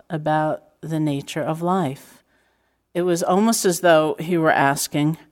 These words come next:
you know, "What does it mean to be born into this human body,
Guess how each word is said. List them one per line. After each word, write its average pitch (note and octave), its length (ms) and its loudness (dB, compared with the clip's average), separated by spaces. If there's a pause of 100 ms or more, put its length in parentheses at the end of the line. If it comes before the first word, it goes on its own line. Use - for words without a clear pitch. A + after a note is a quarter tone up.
(680)
you F3 60 -2
know, E3+ 80 6
"What F#3+ 140 6
does B3+ 120 2
it - 120 0
mean F#3 480 4
to - 180 -10
be D#3 220 -2
born E3 580 2 (480)
into E3+ 920 -2
this D#3+ 280 -6
human D#3+ 300 0
body, D3+ 600 0